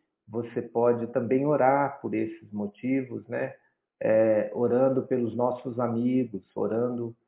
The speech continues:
pelas pessoas que nos pedem oração, que a graça do Senhor entre em nossos corações e, e responda a esses pedidos, né? E traga paz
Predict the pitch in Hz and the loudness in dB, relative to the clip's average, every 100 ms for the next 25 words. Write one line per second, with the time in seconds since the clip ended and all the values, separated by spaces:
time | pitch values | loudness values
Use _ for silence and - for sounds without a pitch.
0 | _ _ - 110 117 - 110 - 113 117 | _ _ -4 -2 -2 -2 -4 -2 -4 -4
1 | 117 113 107 - 107 107 107 107 107 101 | -4 -6 -8 0 2 2 0 -2 -2 -4
2 | - 127 127 127 - _ _ _ _ _ | -4 -2 -2 -4 -12 _ _ _ _ _
3 | - 113 113 110 110 113 107 123 127 127 | -4 0 2 0 0 0 6 8 6 2
4 | 117 117 127 110 113 113 113 113 117 127 | -2 -2 0 0 4 4 4 -4 0 4
5 | 147 156 156 143 127 113 113 113 - - | 4 2 0 0 2 2 0 -2 -4 -8
6 | 113 104 104 - 143 147 127 143 147 139 | -2 -2 -2 -2 0 0 0 2 4 2
7 | - - 147 131 165 165 170 175 175 120 | -2 -6 0 4 4 4 4 6 4 2
8 | - _ _ _ 123 123 127 127 127 - | -2 _ _ _ 6 8 6 4 -12 0
9 | 127 110 117 120 120 - _ _ 117 123 | 2 2 0 0 -4 -10 _ _ -2 0
10 | 110 - 127 123 120 113 - - _ _ | -2 -2 4 4 4 0 -2 -16 _ _
11 | _ _ _ _ _ _ _ _ 123 117 | _ _ _ _ _ _ _ _ 4 4
12 | - | 2